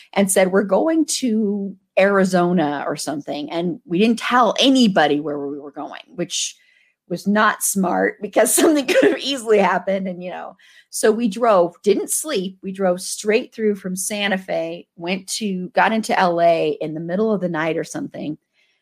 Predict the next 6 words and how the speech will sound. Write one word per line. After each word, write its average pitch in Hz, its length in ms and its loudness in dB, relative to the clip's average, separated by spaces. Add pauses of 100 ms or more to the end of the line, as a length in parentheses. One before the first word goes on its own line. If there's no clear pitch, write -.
(180)
drove 180 300 2 (100)
up 240 240 2
the 254 100 -2
Pacific 208 580 -2
Coast 185 340 2
Highway. 151 680 0